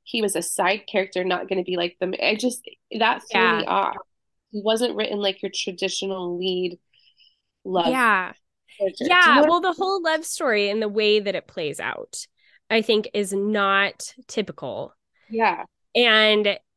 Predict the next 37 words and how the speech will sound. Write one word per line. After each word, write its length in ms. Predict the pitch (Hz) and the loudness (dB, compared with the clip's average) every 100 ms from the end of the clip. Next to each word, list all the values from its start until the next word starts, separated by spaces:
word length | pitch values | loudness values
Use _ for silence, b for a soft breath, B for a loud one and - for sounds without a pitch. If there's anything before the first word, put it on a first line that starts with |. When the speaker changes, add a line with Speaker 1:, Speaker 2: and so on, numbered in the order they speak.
| _ _ - | _ _ -20
Speaker 2:
for 240 | - 311 311 | 0 4 6
me, 340 | 294 330 349 | 6 4 4
though, 220 | 285 240 | 4 2
I 180 | 160 220 | 2 -2
do 220 | 214 233 | -2 -6
think 220 | 226 226 | -4 -2
that 240 | 202 196 - | 2 0 0
sort 160 | 220 | -6
of 100 | 202 | -6
resonated 720 | 190 185 190 185 180 180 175 175 _ | -2 -2 0 0 0 0 -2 -4 _
with 280 | 196 196 - | -6 -6 -6
where 580 | 180 190 190 180 175 - | -14 -4 -2 -2 -4 -4
I 200 | - 170 | -4 -2
was 180 | 175 175 | -4 -4
at 320 | 165 160 - - | -2 -2 -6 -14
at 120 | 185 | -14
the 80 | - | -14
time. 560 | - 175 165 170 180 - _ _ _ _ _ _ _ | -8 -6 -4 -4 -8 -10 _ _ _ _ _ _ _
And, 540 | 208 185 175 170 165 - _ _ _ _ _ _ | 0 2 0 -2 -8 -14 _ _ _ _ _ _
like, 260 | 226 196 196 | -6 -6 -6
maybe 580 | 196 208 208 196 190 180 | -6 0 2 2 2 -2
it's 180 | - - | -4 -8
just 240 | 185 - | -8 -4
not 300 | 185 170 - | -2 -2 -4
for 120 | 190 | -10
right 260 | 170 156 - | -6 -6 -6
now. 500 | 165 151 151 143 190 _ _ _ _ _ _ _ _ - | -8 -6 -6 -8 -10 _ _ _ _ _ _ _ _ 0
And 460 | 214 185 180 175 | 4 4 4 2
Speaker 1:
Yeah. 60 | 170 _ _ _ 202 | -4 _ _ _ -2
Speaker 2:
that, 340 | 233 214 196 - | 4 4 2 -2
so, 240 | 262 233 | 0 0
yeah, 480 | 214 - 214 165 - _ _ - | 0 -4 -4 -4 -6 _ _ -4
I 100 | 214 | -4
thought 280 | 220 196 160 | 2 0 0
that 140 | 185 | -4
that 200 | 175 170 | 0 0
was 400 | 185 170 165 - | 0 -4 -4 -12